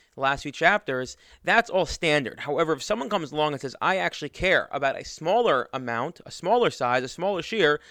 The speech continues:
that will give a chashivas and one would be liable, one would be liable to carry it on Shabbos. So says our Mishnah, "Mitzni el zer ledugma ulerfua."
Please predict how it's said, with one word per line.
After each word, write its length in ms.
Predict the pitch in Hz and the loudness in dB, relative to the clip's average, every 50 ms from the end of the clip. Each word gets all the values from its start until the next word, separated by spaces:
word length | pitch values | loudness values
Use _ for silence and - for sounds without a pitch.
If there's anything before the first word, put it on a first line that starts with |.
| - - - - - | -20 -20 -20 -20 -8
that 320 | 135 139 165 175 190 165 | 0 4 6 6 6 4
will 80 | 160 151 | 2 -2
give 160 | - 180 160 | -2 -2 -2
a 40 | 160 | -2
chashivas 520 | - 156 147 - - 208 180 165 139 139 | -2 -4 -6 -4 -4 -4 -4 -4 -6 -6
and 100 | 147 143 | -6 -4
one 180 | 147 156 160 156 | -2 -2 -2 -2
would 80 | 147 | -2
be 60 | 139 | -4
liable, 540 | 135 131 135 156 185 190 160 131 131 131 - - | -2 2 4 4 6 4 4 2 -2 -4 -4 -4
one 220 | 139 151 160 165 | -4 -2 -2 -2
would 120 | 160 135 | -4 -6
be 120 | 131 143 139 | -6 -6 -2
liable 420 | 127 139 160 196 202 160 135 131 | 0 2 4 4 4 2 0 -2
to 140 | - 139 135 | -4 -6 -6
carry 340 | - 143 147 151 147 143 135 | -4 0 2 2 4 2 2
it 40 | 120 | 0
on 100 | 131 127 | -4 -4
Shabbos. 480 | - 139 131 127 - - - - - - _ - - _ | 0 0 2 2 0 -2 -8 -16 -16 -18 _ -20 -20 _
So 160 | - - 170 | -10 -6 -4
says 100 | 196 170 | -2 -2
our 60 | 160 | -2
Mishnah, 300 | 147 180 190 - - 131 | -2 -2 -4 -4 -4 -6
"Mitzni 240 | 135 135 - 208 202 | -6 -6 -6 -6 -4
el 100 | 185 170 | -4 -4
zer 160 | 139 160 185 | -2 0 0
ledugma 520 | 175 156 143 143 175 196 185 160 143 - 143 | 2 2 0 0 -2 -4 -4 -4 -6 -6 -6
ulerfua." 420 | 143 131 - 160 165 147 - - | -8 -8 -6 -4 -2 -2 -2 -2